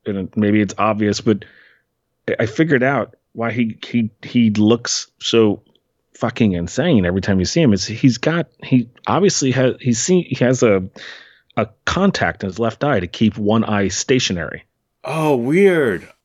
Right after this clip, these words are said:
Speaker 2: I, you know, I, I didn't notice that at the time, but now that you say it, I, like, thinking back on it, yeah.
Speaker 1: And it's
Speaker 2: Huh.
Speaker 1: subtle, but it's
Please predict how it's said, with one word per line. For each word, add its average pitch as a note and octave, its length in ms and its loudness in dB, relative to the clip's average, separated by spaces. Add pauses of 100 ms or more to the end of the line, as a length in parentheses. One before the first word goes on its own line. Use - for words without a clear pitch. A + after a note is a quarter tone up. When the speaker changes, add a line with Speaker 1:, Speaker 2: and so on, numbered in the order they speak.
Speaker 2:
I, C#3 100 2
you D3+ 180 0
know, D3 300 0
I, D3 380 -2 (220)
I C#3 100 2
didn't E3 320 2
notice F3 360 2
that G#3+ 120 6
at G3 120 0
the D3+ 80 -2
time, D3 260 0
but D3 100 -2
now B2+ 140 0
that C#3+ 100 0
you C#3+ 80 -2
say E3+ 300 2
it, B2+ 120 2
I, A#2 180 2 (120)
like, B2 260 0
thinking D3 460 -4
back A#2 300 2
on F3+ 200 0
it, F#3 220 -2 (200)
yeah. A#2 420 0 (160)
Speaker 1:
And C3 120 2
it's A#2+ 160 -2
Speaker 2:
Huh. G#3+ 120 2
Speaker 1:
subtle, F#3 220 4
but A2 140 2
it's - 220 -4